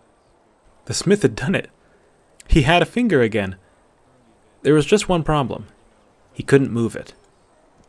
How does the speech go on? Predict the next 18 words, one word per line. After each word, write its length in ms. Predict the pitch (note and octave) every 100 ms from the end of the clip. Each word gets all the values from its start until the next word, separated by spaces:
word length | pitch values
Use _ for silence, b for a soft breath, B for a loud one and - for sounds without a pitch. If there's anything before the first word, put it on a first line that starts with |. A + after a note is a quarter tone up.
| _ _
It 80 | -
was 220 | B2 A#2
then 280 | B2 D3 A2+
that 120 | G#2
Yorlin 380 | A#2 A2+ A#2 A2+
started 360 | G2+ A#2+ G#2+ G#2
sliding 500 | - C3 C3+ C3 A2+
metal 240 | C3 C3+
rings 400 | B2 C3 A2+ G2+
down 260 | - G#2+ G#2
his 200 | G#2 -
intact 600 | A#2 G#2+ - A2+ G#2 -
middle 240 | A2 G2+
finger. 460 | - C3+ G#2 A#1+ - _ - _ _ _ _ _ _ _ _ _
There 120 | - A2+
were 100 | A2+
three 260 | - G3+
rings, 440 | G2+ - - -